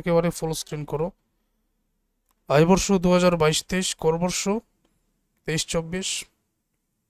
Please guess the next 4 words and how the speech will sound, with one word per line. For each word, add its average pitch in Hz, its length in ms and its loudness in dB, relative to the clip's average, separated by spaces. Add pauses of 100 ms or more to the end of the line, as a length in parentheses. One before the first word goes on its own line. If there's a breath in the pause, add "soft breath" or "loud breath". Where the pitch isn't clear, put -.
(3250)
করমুক্ত 185 460 2 (200)
সরকারি 170 400 2
সিকিউরিটির 156 560 -2
সুদ 143 160 -6